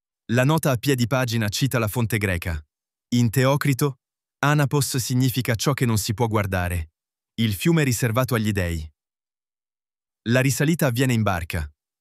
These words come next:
La barca attraversa il Porto Grande, costeggia le rovine del Tempio di Giove, due colonne superstiti su un poggio coronato di pioppi e ulivi, e arriva alla foce. L'Anapo del millenovecentodue è ancora il fiume dei papiri.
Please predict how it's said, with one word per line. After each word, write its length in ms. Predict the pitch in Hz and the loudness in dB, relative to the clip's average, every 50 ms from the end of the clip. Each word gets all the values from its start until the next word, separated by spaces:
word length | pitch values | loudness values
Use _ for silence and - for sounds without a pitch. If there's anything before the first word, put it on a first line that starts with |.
| _ _ - | _ _ -2
La 140 | 104 110 110 | 0 0 2
barca 280 | 120 143 143 - - | 2 0 0 0 -2
attraversa 480 | 131 117 - 120 113 123 131 120 - - | -2 -2 0 -2 0 0 0 -2 -2 -2
il 100 | 110 101 | -2 -2
Porto 260 | - 123 113 - - | -2 -4 -4 -4 -4
Grande, 540 | 101 101 98 90 87 90 85 85 80 78 _ _ _ _ _ | -4 -4 -4 -4 -4 -4 -4 -4 -6 -8 _ _ _ _ _
costeggia 500 | - - 123 110 - - 147 135 113 123 | -8 -4 -4 -2 -2 0 0 0 0 0
le 120 | 120 113 113 | 0 0 0
rovine 300 | 110 113 107 127 127 123 | 0 0 0 0 0 0
del 160 | 110 107 98 | 0 -2 -2
Tempio 300 | - 127 120 117 - 117 | -2 -2 -2 -2 -2 -2
di 100 | 104 104 | -4 -2
Giove, 460 | 95 98 101 92 87 92 92 85 - _ _ _ _ _ _ _ | -2 -2 -2 -2 -2 -4 -4 -6 -8 _ _ _ _ _ _ _
due 240 | - 107 117 160 160 | -8 -2 0 0 2
colonne 380 | 131 - 156 160 175 175 165 | 2 2 2 2 2 2 0
superstiti 600 | 139 - 143 117 147 147 139 - - 135 127 - 120 | 0 -2 -2 -2 -2 -2 -2 -2 -2 -4 -2 -2 -2
su 140 | 101 - 120 | -4 -2 -2
un 120 | 110 101 | -2 -2
poggio 300 | - - 131 117 110 113 | -2 -2 -2 0 -2 -2
coronato 420 | 101 - 107 107 110 113 113 - | -2 -2 -2 -2 0 -2 0 -2
di 120 | 113 104 101 | -2 -4 -2
pioppi 360 | - 123 120 113 - - 113 | -2 -2 -2 -2 -2 -2 -2
e 20 | |
ulivi, 480 | 104 98 95 92 92 87 85 92 85 80 - _ _ _ _ _ | 0 0 -2 -2 -4 -4 -4 -4 -6 -6 -10 _ _ _ _ _
e 160 | - - 117 117 | -2 0 2 2
arriva 300 | 117 120 131 135 127 123 | 2 2 2 2 2 2
alla 180 | 113 107 104 | 0 0 -2
foce. 520 | 98 - 98 82 - - - 85 80 - _ _ _ _ _ _ _ _ _ _ _ _ _ _ _ _ _ _ _ _ - | -4 -4 -6 -6 -6 -6 -6 -6 -6 -8 _ _ _ _ _ _ _ _ _ _ _ _ _ _ _ _ _ _ _ _ -4
L'Anapo 380 | 113 131 156 160 151 120 143 131 | -2 0 2 2 0 0 0 0
del 160 | 113 110 110 | 0 2 2
millenovecentodue 1120 | 113 117 117 117 117 117 107 113 - - 131 120 107 117 113 117 127 135 123 117 107 - _ - | 2 2 2 2 2 0 0 0 0 0 0 0 0 0 0 2 2 2 0 0 -2 -6 _ -4
è 100 | - 123 | -2 0
ancora 340 | 123 120 110 - 151 147 131 | 0 0 0 0 0 0 0
il 100 | 117 101 | -2 -2
fiume 240 | - - 135 131 | -2 0 0 0
dei 120 | 120 117 113 | 2 0 0
papiri. 540 | 104 113 104 - 95 90 85 87 80 78 | 0 -2 -2 -2 -2 -4 -2 -4 -4 -6